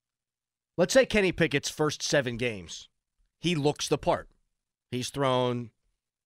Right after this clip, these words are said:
fourteen touchdowns. He's got a quarterback rating of one oh two.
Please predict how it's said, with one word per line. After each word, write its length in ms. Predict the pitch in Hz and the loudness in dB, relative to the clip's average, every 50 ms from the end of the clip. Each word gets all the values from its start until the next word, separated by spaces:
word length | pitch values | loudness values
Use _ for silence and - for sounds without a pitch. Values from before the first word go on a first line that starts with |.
| _ _ _ _ - - - | _ _ _ _ -20 -20 -20
fourteen 640 | - - - 190 190 185 - - 180 180 165 165 151 | -12 -2 0 2 2 2 0 -2 0 2 2 2 0
touchdowns. 840 | - 151 160 151 143 - - 175 151 147 143 143 143 139 135 135 123 | 0 2 0 0 0 -2 -2 0 2 4 4 4 4 4 4 2 0
He's 120 | 123 123 113 | -2 -4 0
got 140 | - 147 135 | 0 0 0
a 40 | 131 | 0
quarterback 520 | - - 156 165 160 143 151 143 139 - 143 | -2 -2 0 0 2 4 4 2 2 2 0
rating 260 | 143 135 135 135 131 | 0 0 0 0 -2
of 80 | 123 | -2
one 160 | 123 123 120 117 | -2 -2 -2 -2
oh 80 | 113 | -4
two. 280 | 104 - - 87 76 | -6 -6 -10 -10 -10